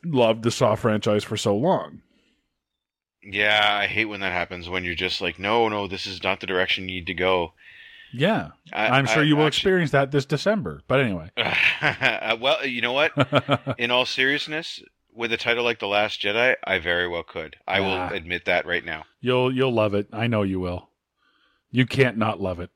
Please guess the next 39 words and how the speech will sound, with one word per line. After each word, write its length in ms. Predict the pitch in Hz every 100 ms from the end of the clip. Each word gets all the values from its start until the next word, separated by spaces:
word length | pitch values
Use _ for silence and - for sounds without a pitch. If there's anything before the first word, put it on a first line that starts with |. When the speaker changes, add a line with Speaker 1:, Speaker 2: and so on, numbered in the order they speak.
| _ _ -
Speaker 2:
I 100 | 117
can't 240 | - 107
not 140 | 90 80
love 140 | 80
it, 60 | 82
but 140 | 127
it's 260 | 151 151 -
still, 320 | 160 160 127
Speaker 1:
<laughs> 0 |
Speaker 2:
I, 60 | 202 -
I, 340 | 220 214 120 139 131 117 131
I, 100 | - - _ 135
I 20 |
can, 220 | 139 139 -
I, 100 | 113 110
uh, 100 | 104
uh, 280 | - 101 101
it'll 100 | 98
just 160 | 82
be 60 | -
both. 200 | 76 69 - - - -
But, 160 | 135 143
uh, 160 | 135 -
Speaker 1:
But 80 | 214
that's 140 | 262
the 60 | 220
Speaker 2:
something 140 | 190
Speaker 1:
thing. 80 | 151
Speaker 2:
in 60 | 147
Speaker 1:
Like, 120 | 165
Speaker 2:
this 60 | 170
Speaker 1:
I 60 |
actually 180 | 196 190
thought 160 | 185 160
about 140 | 139
this. 180 | 117 110
Like, 220 | 135 135 135
like 240 | 135 135
if, 180 | 135